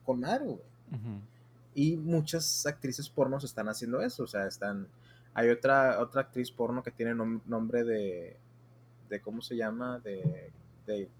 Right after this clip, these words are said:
Speaker 1: caricatura japonesa de anime.
Speaker 2: Ok.
Speaker 1: Kira, Kira, no,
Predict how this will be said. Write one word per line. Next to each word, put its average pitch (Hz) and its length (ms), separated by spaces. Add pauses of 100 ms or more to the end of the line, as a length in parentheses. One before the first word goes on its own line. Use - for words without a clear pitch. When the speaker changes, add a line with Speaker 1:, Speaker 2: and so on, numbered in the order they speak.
(140)
Speaker 1:
caricatura 107 480
japonesa 117 440
de 120 120
anime. 143 320 (260)
Speaker 2:
Ok. 123 140 (300)
Speaker 1:
Kira, 113 760
Kira, 120 300
no, 123 200